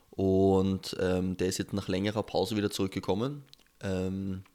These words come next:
wo schaust du? Ronda schaut mich an. Ähm, gegen einen sehr guten Grappler.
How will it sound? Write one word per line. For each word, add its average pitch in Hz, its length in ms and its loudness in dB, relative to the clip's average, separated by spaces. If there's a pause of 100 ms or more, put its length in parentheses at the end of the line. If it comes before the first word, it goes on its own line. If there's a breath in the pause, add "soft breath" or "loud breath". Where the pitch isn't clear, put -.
(1160 soft breath)
wo - 40 -20
schaust - 320 -6
du? 90 160 -6 (680)
Ronda 95 220 -6
schaut 92 240 -4
mich 98 140 -2
an. 98 120 0 (420 loud breath)
Ähm, 98 680 2 (440)
gegen 110 240 4
einen 110 240 4
sehr 110 200 4
guten 127 260 -2
Grappler. 127 440 2